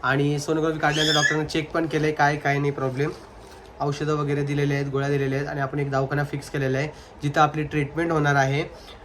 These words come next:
एक, अ, सॅड न्यूज आहे किंवा आनंदाची गोष्ट ही तुम्हाला असं म्हणता येईल, तर ती मी आता तुमच्यासोबत शेअर करणार आहे. काय आनंदाची गोष्ट आहे, काय सॅड गोष्ट आहे, दोन्ही काही सांगणार आहे. आणि त्यामुळे ती कोमल पण जरा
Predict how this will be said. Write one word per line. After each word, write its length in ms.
एक, 220
अ, 140
सॅड 380
न्यूज 260
आहे 320
किंवा 160
आनंदाची 480
गोष्ट 260
ही 80
तुम्हाला 280
असं 140
म्हणता 280
येईल, 160
तर 60
ती 160
मी 100
आता 200
तुमच्यासोबत 320
शेअर 260
करणार 320
आहे. 200
काय 260
आनंदाची 360
गोष्ट 240
आहे, 80
काय 200
सॅड 380
गोष्ट 180
आहे, 280
दोन्ही 240
काही 160
सांगणार 320
आहे. 240
आणि 160
त्यामुळे 360
ती 80
कोमल 300
पण 160
जरा 160